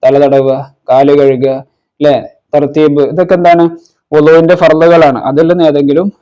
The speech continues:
രണ്ടെണ്ണം ആണ് എഴുതേണ്ടത്. ഇനി അടുത്തത് വിസർജന മര്യാദകൾ. നമ്മൾ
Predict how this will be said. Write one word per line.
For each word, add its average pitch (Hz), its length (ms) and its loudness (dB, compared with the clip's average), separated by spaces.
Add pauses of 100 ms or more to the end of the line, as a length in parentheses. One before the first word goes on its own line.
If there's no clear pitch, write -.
(160)
രണ്ടെണ്ണം 139 460 -4 (100)
ആണ് 135 120 -4
എഴുതേണ്ടത്. 120 500 -6 (840)
ഇനി 208 140 2
അടുത്തത് 185 320 2 (420)
വിസർജന 190 720 0
മര്യാദകൾ. 156 640 0 (880)
നമ്മൾ 139 180 -2